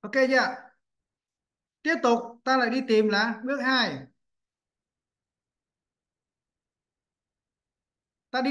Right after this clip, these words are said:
tìm trong một giờ thì vòi B chảy được số phần của bể là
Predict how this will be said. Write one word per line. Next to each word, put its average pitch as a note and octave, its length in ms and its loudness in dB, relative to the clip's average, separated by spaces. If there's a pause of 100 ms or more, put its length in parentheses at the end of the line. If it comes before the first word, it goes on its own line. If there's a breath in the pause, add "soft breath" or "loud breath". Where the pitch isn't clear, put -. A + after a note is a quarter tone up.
tìm A3+ 460 2
trong C#4 280 0
một G#3+ 140 0
giờ E3+ 420 -2 (4000)
thì G3 120 -6
vòi G3+ 280 -2
B G#3 60 0 (540)
chảy D3 180 -10
được D3 220 -10 (3000)
số A3+ 380 -4
phần A3 240 2
của D#3+ 80 -4
bể C3+ 200 -6 (2000)
là D3 380 -6